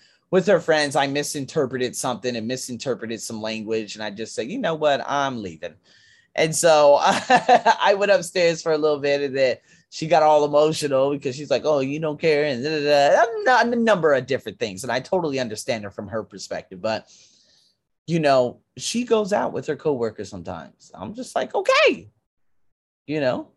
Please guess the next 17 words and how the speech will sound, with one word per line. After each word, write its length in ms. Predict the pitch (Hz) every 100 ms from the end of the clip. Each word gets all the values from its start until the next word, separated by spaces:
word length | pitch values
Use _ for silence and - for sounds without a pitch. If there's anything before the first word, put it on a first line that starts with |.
| _ _ _
and 640 | 156 160 160 156 151 151 156
you, 160 | 170
and 580 | 110 160 117 160 143 139 139
again, 400 | 143 143 202 143
because 320 | 135 147 120
obviously, 420 | 147 139 139 127
you 160 | 120 123
know, 120 | 113
I 120 | 117
still 260 | 135 139 120
live 180 | 117
at 120 | 113 98
my 100 | 107
condo. 560 | - 160 147 80 53 _ _ _ _ _ _ _ _ _ _ _ -
I 140 | 202
don't 280 | 220 165 170
live 460 | 190 254 190 147